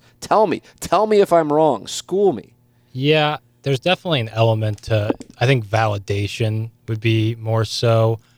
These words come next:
Speaker 2: And, but there, I mean, it, you're right that it is so commonplace that I, it, I'm desensitized to it because I've seen it for years.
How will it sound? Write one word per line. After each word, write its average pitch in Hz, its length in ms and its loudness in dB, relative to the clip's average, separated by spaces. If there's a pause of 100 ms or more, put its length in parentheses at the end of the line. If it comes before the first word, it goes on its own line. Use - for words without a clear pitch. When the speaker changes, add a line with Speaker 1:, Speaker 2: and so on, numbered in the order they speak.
(160)
Speaker 2:
And, 107 540 -6 (500)
but 135 240 2
there, 180 260 0 (160)
I 151 80 -2
mean, 143 300 0
it, 139 240 0
you're 127 180 -2
right 123 240 2
that 107 140 -6
it 110 120 -6
is 120 200 -4
so 113 220 0
commonplace 113 800 0
that 107 280 -4 (480)
I, 131 120 2 (200)
it, 117 120 -8
I'm 139 160 0
desensitized 107 920 -4
to 104 160 -6
it 104 180 -8
because 107 440 -2 (680)
I've 123 140 -2
seen 139 180 0
it 107 100 -2
for 107 100 -12
years. 107 420 0